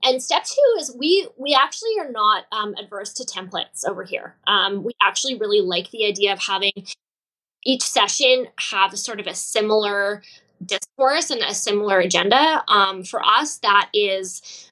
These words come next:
um, making sure that we're prepared, having our couple of slides, and then having, um, at least one activity, whether that's in session and then, um, also, you know, having some homework and takeaways as well. So, um, work with your audience, figure out what they, what they like to see. Also,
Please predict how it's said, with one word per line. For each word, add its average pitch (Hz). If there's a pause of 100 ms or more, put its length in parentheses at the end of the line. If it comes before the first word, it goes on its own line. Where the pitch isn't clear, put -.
um, 202
making 294
sure 311
that 262
we're 285
prepared, 240
having 240
our 269
couple 262
of 269
slides, 208
and 220
then 208
having, 208 (160)
um, 190
at 208
least 214
one 196
activity, 220
whether 202
that's 185
in 208
session 208
and 196
then, 190
um, 180
also, 190 (260)
you 202
know, 185
having 190
some 185
homework 202
and 214
takeaways 240
as 185
well. 180
So, 214 (460)
um, 247
work 294
with 381
your 370
audience, 277
figure 269
out 262
what 254
they, 233
what 220
they 247
like 226
to 254
see. 240
Also, 269